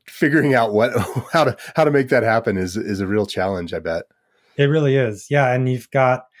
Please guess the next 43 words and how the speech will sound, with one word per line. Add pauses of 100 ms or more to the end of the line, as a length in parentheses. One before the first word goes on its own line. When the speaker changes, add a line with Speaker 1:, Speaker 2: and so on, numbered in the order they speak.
(480)
Speaker 2:
you
know, (140)
a
lot
of
assumptions
people
make.
I
mean, (440)
one
of
the
things (280)
in
this
tourism
realm
is
that
there's
always
this
tension
between (960)
the
residents (180)
and
the (420)
tourists.
And
there's
a
lot
of
Speaker 1:
Mm-hmm.
Speaker 2:
othering,
right?
You
know,
it's,
"Well,
it's,